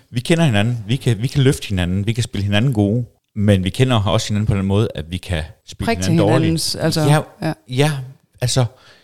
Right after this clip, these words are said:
Speaker 1: jeg kan sige en for, ting i en eller anden kontekst, og det ved jeg,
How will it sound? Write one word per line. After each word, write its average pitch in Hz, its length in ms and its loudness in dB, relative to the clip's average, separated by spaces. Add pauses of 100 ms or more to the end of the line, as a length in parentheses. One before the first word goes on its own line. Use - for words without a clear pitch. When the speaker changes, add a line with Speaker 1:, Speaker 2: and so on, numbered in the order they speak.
(240)
Speaker 1:
jeg 127 120 -2
kan 131 100 -2
sige 147 360 -4
en 127 240 -2
for, - 180 -6 (360)
ting - 240 -4
i 104 60 -6
en 117 60 0
eller 101 120 0
anden 101 120 -4
kontekst, 117 560 -4
og - 80 -2 (120)
det 98 100 -6 (320)
ved 120 180 -6 (100)
jeg, - 80 -6